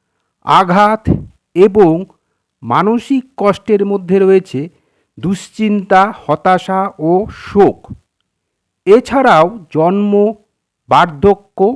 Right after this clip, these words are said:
এর অন্তর্ভুক্ত। দৈহিক কষ্টের মধ্যে যেমন রয়েছে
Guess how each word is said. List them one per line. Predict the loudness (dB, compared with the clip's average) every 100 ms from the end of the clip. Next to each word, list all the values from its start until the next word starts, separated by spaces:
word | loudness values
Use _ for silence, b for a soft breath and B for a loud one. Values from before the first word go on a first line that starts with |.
| -6 -6 -2
এর | -2 -4
অন্তর্ভুক্ত। | -6 -6 -4 -4 -4 -6 -10 _ -20 -20 _ _ _ _ _ _ _ _ _ _
দৈহিক | 2 4 6 4 2
কষ্টের | 0 0 0 0 2
মধ্যে | 0 -2 -2 -2 -4 -4
যেমন | -2 0 0 0
রয়েছে | 0 2 0 -2 -8